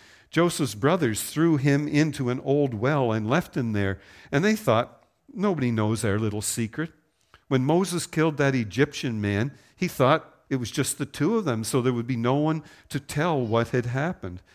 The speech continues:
And how about Judas and the chief priests and the arrest of Jesus after dark, when nobody would see what was watching?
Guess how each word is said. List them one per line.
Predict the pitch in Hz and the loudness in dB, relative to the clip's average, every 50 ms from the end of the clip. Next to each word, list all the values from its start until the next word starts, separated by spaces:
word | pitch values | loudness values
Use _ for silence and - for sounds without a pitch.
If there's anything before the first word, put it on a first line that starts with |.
| - - - - - - _ _ _ - | -20 -20 -20 -20 -20 -20 _ _ _ -2
And | 151 156 | 0 2
how | 160 180 214 226 | 4 4 4 4
about | 196 170 175 143 117 | 4 4 4 2 2
Judas | 101 113 151 170 214 170 139 110 - - - - - | 2 2 2 4 4 4 2 0 0 -2 -4 -2 0
and | 139 127 127 | 0 0 0
the | 117 | 0
chief | 107 - - 170 160 135 - | -4 -4 -4 -4 -4 -4 -6
priests | - - - 160 165 147 110 - - - 139 | -8 -4 -2 0 0 0 -2 -4 -4 -6 -6
and | 123 - 147 131 127 | -6 -4 -2 -2 0
the | 127 120 120 | 0 0 0
arrest | 117 139 147 151 143 - - | 2 4 2 2 2 0 -4
of | 131 117 | -4 -6
Jesus | 104 107 135 151 165 135 120 98 90 - - - - - - - - - | -4 -2 -2 0 0 -2 -4 -6 -6 -8 -12 -18 -20 -20 -20 -20 -16 -6
after | - 120 127 143 147 - - - 151 | 0 2 2 2 2 0 -2 -2 -2
dark, | 139 127 151 147 143 127 98 - - - - - _ | 0 2 2 4 4 2 0 -2 -8 -18 -20 -14 _
when | - 107 104 95 90 | -2 -2 -2 0 0
nobody | 98 98 110 117 113 135 131 139 151 | 0 0 0 0 2 2 2 2 2
would | 143 151 147 139 | 0 0 0 -2
see | - - - 160 170 170 123 | -2 -2 -2 0 0 0 -2
what | 95 87 98 - - | -2 -2 -4 -4 -2
was | 143 135 - | -2 -2 -2
watching? | 127 123 131 147 165 165 - - 104 92 90 98 | -4 -6 -6 -4 -4 -6 -6 -8 -12 -12 -12 -14